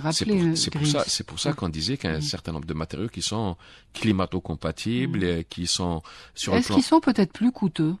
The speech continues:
Speaker 1: Non, pas
Speaker 2: que le
Speaker 1: forcément.
Speaker 2: béton ?
Speaker 1: Euh, pas forcément. En
Speaker 2: Mm.
Speaker 1: tout cas, euh, certains matériaux, en tout cas dans les, les, les, les, les, dans les, dans les zones rurales par exemple, ou dans les... Voilà, il y a un certain nombre de matériaux qui sont tout à fait adaptés au contexte, euh, dans les, dans les régions du sud, les wilayas du sud par exemple, ou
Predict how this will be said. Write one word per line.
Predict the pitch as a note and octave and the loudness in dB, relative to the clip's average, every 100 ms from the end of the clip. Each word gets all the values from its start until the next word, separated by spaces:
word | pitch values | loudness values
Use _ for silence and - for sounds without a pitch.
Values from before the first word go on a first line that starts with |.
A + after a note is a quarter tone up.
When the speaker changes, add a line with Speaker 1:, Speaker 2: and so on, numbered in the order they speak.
| _ _ _ _ _ _ _ | _ _ _ _ _ _ _
Speaker 1:
Non, | D3+ F#3+ | -2 0
pas | - F3 | 0 -2
Speaker 2:
que | |
le | |
Speaker 1:
forcément. | D3 G#3+ F#3 D#3+ | 2 8 8 10
Speaker 2:
béton ? | E3+ E3 D#3+ D#3 | 8 6 -2 -2
Speaker 1:
Euh, | - - - - _ | -12 -20 -20 -20 _
pas | G#3+ | -4
forcément. | - A#2+ - C#3+ G3+ A3 A#2+ | -2 -4 -4 -4 -4 -4 -4
En | |
Speaker 2:
Mm. | F3 | -4
Speaker 1:
tout | A#2 | -4
cas, | E3+ E3 C3 A2+ - - - | -2 -2 -2 -4 -12 -20 -8
euh, | F#2 C2+ | -4 -2
certains | - - G#2+ | -2 -2 -2
matériaux, | G2+ - G#2+ D3 | 0 0 -2 -2
en | A2+ | -2
tout | A#2 | -4
cas | D#3+ | -6
dans | B2 A2 | -2 -2
les, | G2+ F2+ E2+ | 0 0 -2
les, | E2+ D2+ | -2 -2
les, | D#2+ E2+ | -2 -4
les, | D#2 D2 | -4 -4
les, | C2+ A#1+ A#1 | -6 -8 -8
dans | D2+ | -6
les, | E2 D2+ | -4 -2
dans | F#2 | -2
les | F#2 | -2
zones | F2 F2+ | -2 -2
rurales | G2 F2+ G2 | -2 -2 -2
par | F2+ E2+ | -4 -8
exemple, | E2+ E2 A2+ B2+ A#2+ F2+ | -8 -6 -4 -4 -4 -4
ou | F#2 | -4
dans | E2+ | -2
les... | E2+ D#2 - - - | -4 -6 -10 -18 -6
Voilà, | G#2+ F#2 | 0 2
il | |
y | |
a | F2 | 2
un | |
certain | - - F2+ | 0 -4 -4
nombre | F2 | -4
de | F2+ | -2
matériaux | F2+ F2+ E2+ C#3+ | -2 -4 -4 -6
qui | - | -6
sont | - | -8
tout | F2 - | -8 -8
à | |
fait | B2 F#2 | -8 -6
adaptés | E2+ E2 - | -6 -6 -4
au | F2 | -6
contexte, | D#2 D#2 - - - - F2+ F2+ - - - - | -4 -8 -6 -6 -8 -6 -4 -4 -8 -20 -20 -10
euh, | D#2 E2 | -6 -4
dans | E2 F2 | -2 -2
les, | E2 D#2+ | -2 -4
dans | A1+ C#2 F2 | -6 -6 -4
les | E2 | -4
régions | F2 D#2+ | -4 -6
du | D#2 E2+ | -6 -8
sud, | - C3+ | -6 -6
les | E2+ | -4
wilayas | E2 D#2+ D2+ | -2 -4 -6
du | D2 | -8
sud | D2 D3 C#3 | -8 -6 -6
par | C2+ | -6
exemple, | D#2 E2+ B2 C#3 C#3 | -8 -6 -4 -4 -4
ou | F#2 F2+ | -4 -4